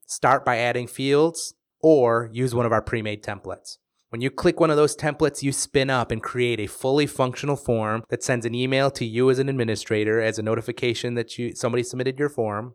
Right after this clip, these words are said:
It saves, creates a save action, so it saves it to the database, and it creates a success message so that your user will get feedback that they filled out the fo-, filled out the form. It comes with all of the most used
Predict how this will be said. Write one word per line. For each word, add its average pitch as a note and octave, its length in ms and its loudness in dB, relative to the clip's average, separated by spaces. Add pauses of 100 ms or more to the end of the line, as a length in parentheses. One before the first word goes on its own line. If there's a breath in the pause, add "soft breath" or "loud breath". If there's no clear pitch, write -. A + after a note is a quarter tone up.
(180)
It - 140 -8
saves, - 600 -2
creates B2+ 380 0
a A#2+ 60 -4
save B2+ 340 2
action, A#2+ 480 0
so A2+ 120 -2
it G2 80 -4
saves A#2 260 -2
it C3 120 -2
to C#3 60 -2
the C3+ 80 2
database, A2 760 0
and A#2 100 -4
it A2+ 60 -6
creates A#2 340 0
a A2 60 -6
success - 500 0
message A2+ 420 -2
so A2+ 140 -4
that G#2 160 -4
your A2 80 0
user A2 300 0
will G#2+ 80 0
get G#2+ 180 -6
feedback G#2 600 -6
that G2+ 120 -10
they G#2 140 -4
filled G#2 260 -4
out G#2 140 -4
the G#2+ 80 -6
fo-, A2+ 180 -6
filled A2 260 -2
out G#2+ 140 0
the G#2+ 80 -6
form. G#2+ 400 -4
It A2+ 100 -4
comes B2+ 300 -4
with A2+ 160 -2
all B2 220 6
of B2+ 80 0
the A#2+ 80 2
most A#2+ 340 -2
used C3 580 -4